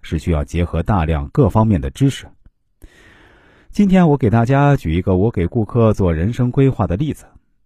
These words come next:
因为我提前跟故事的主人公打过招呼，所以啊，他呀，不介意我把他的名字给说出来。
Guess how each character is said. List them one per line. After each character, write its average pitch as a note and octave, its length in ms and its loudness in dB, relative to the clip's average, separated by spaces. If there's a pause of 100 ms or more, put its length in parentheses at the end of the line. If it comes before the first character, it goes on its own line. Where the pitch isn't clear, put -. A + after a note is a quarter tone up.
因 E2 120 -2
为 D2+ 280 -2 (160)
我 F#2+ 380 2
提 B2 160 0
前 A2+ 220 0
跟 C3+ 200 0
故 B2+ 160 -2
事 - 100 -2
的 F#2 80 2
主 D2 160 -8
人 E2 180 -6
公 A#2+ 200 0
打 C#2 160 -6
过 E2+ 120 -6
招 C#3+ 180 2
呼， - 180 -18 (180)
所 - 180 -6
以 C#2+ 60 -6
啊， - 160 -14 (300)
他 D3 240 0
呀， - 240 -8
不 B2+ 100 2
介 D#3+ 180 2
意 A#2 160 2
我 E2 200 0
把 C#2 120 -4
他 E2+ 120 -6
的 E2+ 100 -2
名 C#2+ 260 -6
字 F#2+ 320 0
给 - 140 -12
说 E3 240 0
出 - 100 -6
来。 - 140 -16